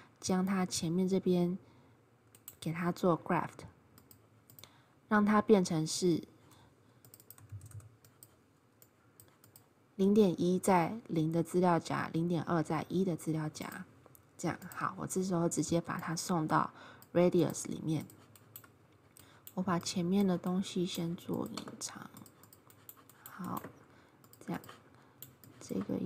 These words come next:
也隐藏，好，这样子的话呢，就完成了。那因为呢，我们前面它这个 image sampler，它的计算方法是亮的地方、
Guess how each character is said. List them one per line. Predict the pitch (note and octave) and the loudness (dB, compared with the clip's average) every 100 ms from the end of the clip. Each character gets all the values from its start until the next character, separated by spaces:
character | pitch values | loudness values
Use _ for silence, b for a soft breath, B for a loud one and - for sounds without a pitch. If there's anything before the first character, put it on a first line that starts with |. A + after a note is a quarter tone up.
| F3 | -2
也 | F3 | -2
隐 | F#3 E3+ F#3 - | -4 -6 -8 -12
藏， | - F#3 F#3 - - - - - - - | -10 -6 -6 -8 -16 -20 -20 -20 -20 -20
好， | - - - B B B B B B B B B _ - | -8 -8 -8 B B B B B B B B B _ -2
这 | G#3+ | 4
样 | G3+ | 4
子 | G3 F#3 | 6 4
的 | F3 | 4
话 | G3+ G3+ | 6 6
呢， | F#3 F3 | 8 6
就 | G3 F3+ | 8 6
完 | E3+ D#3 | 6 4
成 | E3+ E3+ D#3 | 2 0 0
了。 | D#3 - B B B B | -2 -2 B B B B
那 | B3+ | 0
因 | A#3+ A#3 | 4 8
为 | A#3+ B3 | 10 10
呢， | A3 G#3 | 10 8
我 | |
们 | E3 E3 D#3+ | 6 4 2
前 | - E3 | 0 0
面 | E3+ G3+ F3+ | 2 2 2
它 | F#3 G3 | 0 0
这 | G3 F#3+ F#3 | 0 0 0
个 | D#3+ - | 0 -2
image | - F#3+ G3 F#3+ - | 0 0 2 0 0
sampler， | F#3+ F3+ F#3 F3+ - - B B B B B | 0 0 -2 -2 -4 -6 B B B B B
它 | - A#3 | -2 4
的 | A3+ G#3+ F#3 F3 | 6 8 6 4
计 | D#3 - A#3 | 2 2 2
算 | G#3 A3 G3+ | 4 4 4
方 | G3 F#3 | 4 2
法 | F#3+ E3 - | 2 0 -2
是 | - F3 D#3 - B B B - | 0 2 2 -2 B B B 2
亮 | B3 A3+ G3 | 6 6 4
的 | F3+ | 2
地 | - G3 | 2 0
方、 | F#3 E3+ F3 | 2 -2 -2